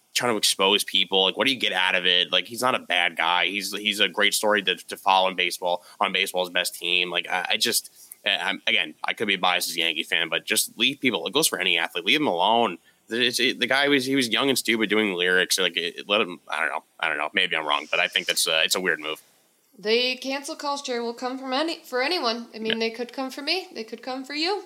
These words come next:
Speaker 2: They could come for literally anyone. Your Yankees beat up pretty bad on my White Sox this weekend, but, um,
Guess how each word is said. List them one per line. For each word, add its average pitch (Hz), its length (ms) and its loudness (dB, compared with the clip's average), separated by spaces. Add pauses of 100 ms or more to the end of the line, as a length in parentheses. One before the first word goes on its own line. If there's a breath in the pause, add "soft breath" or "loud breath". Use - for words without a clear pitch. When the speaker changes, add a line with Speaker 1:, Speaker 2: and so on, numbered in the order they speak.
Speaker 2:
They 208 120 -8
could 214 240 -10
come 262 280 -4
for 285 460 -4 (720)
literally 294 580 0 (180 loud breath)
anyone. 240 380 0
Your 262 300 4
Yankees 240 420 -2
beat 220 180 0
up 220 160 0
pretty 220 160 -6
bad 185 420 0
on 196 120 -10
my 196 140 -10
White 185 240 -6
Sox - 600 -6 (440 loud breath)
this 208 280 0
weekend, 196 600 -6
but, 190 480 2
um, 185 400 -10